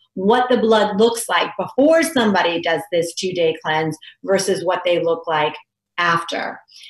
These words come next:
So we're purging toxins from the body, which helps us to release unwanted bad fat. We're helping to regulate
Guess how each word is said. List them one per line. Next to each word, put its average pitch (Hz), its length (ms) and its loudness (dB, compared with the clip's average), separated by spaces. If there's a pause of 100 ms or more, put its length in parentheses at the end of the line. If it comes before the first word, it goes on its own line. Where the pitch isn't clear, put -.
(180)
So 240 480 4
we're 226 340 4
purging 294 380 2
toxins 220 540 0
from 190 200 0
the 180 120 -2
body, 185 400 2
which - 220 -2
helps 185 280 -4
us 185 220 -2
to 185 120 -6
release 175 600 -6 (180)
unwanted 170 1120 -2
bad 156 400 -2 (240)
fat. 165 380 0 (500)
We're 190 220 2
helping 196 380 0
to 190 340 -6
regulate 233 600 4